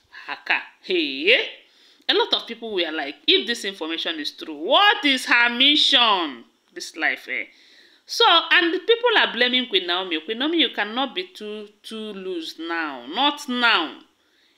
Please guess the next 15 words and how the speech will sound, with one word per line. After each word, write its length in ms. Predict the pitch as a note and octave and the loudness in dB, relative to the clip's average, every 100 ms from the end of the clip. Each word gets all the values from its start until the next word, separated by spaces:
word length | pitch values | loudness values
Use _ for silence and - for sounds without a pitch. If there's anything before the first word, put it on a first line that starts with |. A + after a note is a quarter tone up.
| - | -2
You 120 | C4+ | 0
have 260 | D#4 G#4 G#4+ | 2 0 -2
to 140 | B3+ | -6
hold 440 | A#3 C4 C4 C4 - | 0 4 4 4 0
Tadenikawo 840 | F#3+ F#3 G#3 F#3 E3 F#3+ F3+ E3 | 0 2 0 0 -4 -2 -2 -2
very 320 | D#3 D#3+ D#3+ | -4 -4 -4
closely. 720 | D#3 - D3+ D3 C#3+ C3 C#3 G#2+ | -8 -10 -12 -12 -16 -18 -16 -18
Forget, 480 | - F#3 F3+ G3 B3+ | -12 -8 -2 0 2
if 220 | F4 C#4+ | 2 2
this 160 | C#4 | -2
information 560 | A#3+ A3+ F#3+ F#3+ G3 E3+ | -4 -4 -4 -2 -4 -4
is 100 | D3+ | -8
true, 260 | - E3+ E3 | -12 -12 -10
me 140 | A3+ | -12
too. 380 | A#3 G3 D3+ | -14 -14 -14